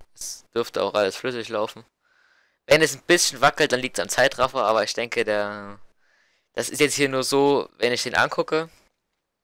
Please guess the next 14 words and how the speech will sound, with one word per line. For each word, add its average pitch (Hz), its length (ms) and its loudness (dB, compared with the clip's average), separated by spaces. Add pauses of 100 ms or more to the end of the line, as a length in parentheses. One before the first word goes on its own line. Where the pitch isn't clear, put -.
(300)
Im 92 160 -14
Rendern 104 380 -6
dürfte 101 180 -6
das 98 140 -8
dann - 100 -12
an-, 101 160 -10
also 101 220 -4
wenn's 110 180 2
dann 113 140 -2
gerendert 107 420 0
ist, - 320 -6 (580)
dürfte 123 280 2
es 98 180 0
dann 101 240 -4